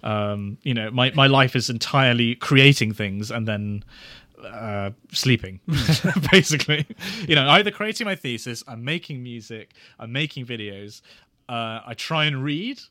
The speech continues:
Speaker 2: and that's why I started doing book, book videos, was to try and encourage myself to read.
Speaker 1: Mm.
Speaker 2: Um,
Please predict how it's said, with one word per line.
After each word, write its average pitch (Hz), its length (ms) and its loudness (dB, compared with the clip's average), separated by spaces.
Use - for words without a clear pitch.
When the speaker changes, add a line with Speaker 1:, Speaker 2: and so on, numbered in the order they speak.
Speaker 2:
and 120 180 -8
that's 120 160 -14
why 123 220 -6
I 117 120 -6
started 120 340 -14
doing 113 240 -12
book, 127 160 -14
book 135 200 -8
videos, 117 380 -12
was 107 100 -20
to - 80 -20
try 117 140 -14
and 110 80 -10
encourage 123 340 -10
myself 123 380 -12
to 113 120 -18
read. 107 260 -20
Speaker 1:
Mm. 110 100 -10
Speaker 2:
Um, 101 280 -18